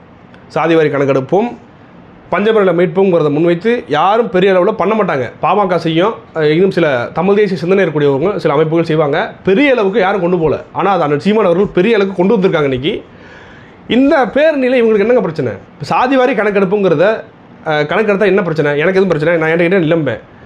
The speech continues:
ஆமா, எந்தெந்த சமூகங்கள் எந்த அளவுக்கு இருக்காங்க, எந்தெந்த, அஹ், இனத்தை சேர்ந்தவர்கள் எத்தனை பேர் இருக்காங்கிறது தெரிஞ்சிடும். அந்த பிரதிநிதித்துவ அடிப்படையில் அவங்களுக்கான வாய்ப்புகளை வழங்க வேண்டும். அவ்வளவுதானே. இதுக்கு எதுக்கு எடுக்கக்கூடாது, அப்படி பண்ணக்கூடாதுன்னா ஏற்பட்டு மூர்த்தி அண்ணன் கூட அடிக்கடி சொல்லுவாப்புல. இங்க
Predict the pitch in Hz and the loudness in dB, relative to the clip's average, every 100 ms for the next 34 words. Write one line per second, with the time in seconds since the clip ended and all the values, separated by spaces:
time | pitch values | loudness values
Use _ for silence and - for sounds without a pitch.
0 | - - - - 240 240 202 233 226 208 | -20 -20 -10 -2 0 0 0 0 0 0
1 | 196 196 208 185 185 196 185 165 151 139 | 2 2 2 2 0 0 2 0 0 0
2 | 143 190 175 196 180 151 127 110 - - | 0 0 2 2 2 2 0 -4 -10 -20
3 | - 131 127 123 147 190 175 165 151 160 | -4 0 0 0 0 -2 -2 0 0 0
4 | 147 170 156 143 135 170 196 196 202 139 | 0 0 2 0 0 -2 0 0 0 -2
5 | - - - - - 190 226 175 202 269 | -6 -20 -20 -14 -4 -2 0 2 2 2
6 | 262 247 214 165 139 190 190 196 220 180 | 2 0 0 0 0 0 2 2 2 2
7 | 175 269 - - - 202 214 220 208 190 | 0 -2 -8 -14 -2 0 0 0 0 0
8 | 196 165 131 101 - - 139 240 254 233 | 0 0 -2 -6 -16 -6 0 2 2 0
9 | 208 165 - - - - - - 165 233 | -2 -4 -8 -20 -20 -20 -20 -4 0 2
10 | 208 277 247 220 233 226 233 226 190 196 | 2 2 2 0 0 0 2 2 0 0
11 | 208 202 190 185 214 254 - - - - | 0 0 2 0 0 -6 -12 -20 -16 -2
12 | 226 226 208 202 190 190 180 170 170 165 | -2 0 0 0 0 2 2 2 0 0
13 | 147 131 120 98 - - - - - 160 | -2 0 -2 -6 -12 -20 -20 -20 -4 0
14 | 196 | 2